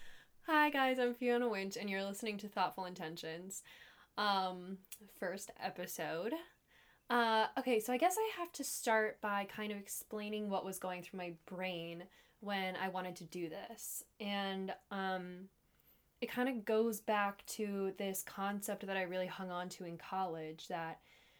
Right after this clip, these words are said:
every path is the right path. Um, and as an artist, an actor, given how unorthodox those paths can get,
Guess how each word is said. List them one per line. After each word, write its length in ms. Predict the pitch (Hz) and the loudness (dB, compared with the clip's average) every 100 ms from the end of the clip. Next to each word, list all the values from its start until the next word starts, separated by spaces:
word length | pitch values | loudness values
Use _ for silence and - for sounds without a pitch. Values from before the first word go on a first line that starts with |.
| _ - | _ 0
every 260 | 214 247 | 4 4
path 460 | - 226 208 196 196 | 2 2 2 2 0
is 180 | 196 190 | -4 -4
the 100 | 180 | -2
right 240 | 170 165 - | 0 -2 -4
path. 360 | 160 - 170 - _ _ _ _ _ _ - - _ | -6 -6 -8 -14 _ _ _ _ _ _ -20 -20 _
Um, 300 | 214 202 190 | 0 2 0
and 100 | 226 | 2
as 160 | 220 214 | 2 2
an 120 | 214 - | 0 2
artist, 580 | 226 247 240 233 226 - | 4 6 6 4 0 -2
an 80 | 196 | -2
actor, 880 | 202 208 208 214 196 196 190 190 190 _ _ _ _ _ _ _ _ - - | 0 0 0 -2 0 2 2 0 -6 _ _ _ _ _ _ _ _ -6 2
given 420 | 220 226 220 208 | 4 6 4 2
how 600 | 196 214 196 190 185 185 - | -2 -2 2 2 0 -2 -4
unorthodox 1160 | 208 208 - 196 196 - 202 185 185 - - - - - - _ _ _ _ - | -2 -2 -2 -2 -2 -2 2 2 2 -2 -6 -6 -12 -20 -20 _ _ _ _ -2
those 280 | 214 202 196 | 0 0 -2
paths 500 | - 196 185 185 - | -4 0 2 2 -4
can 280 | - 185 165 | -6 -6 -4
get, 500 | 190 202 185 165 - | 2 4 4 2 -2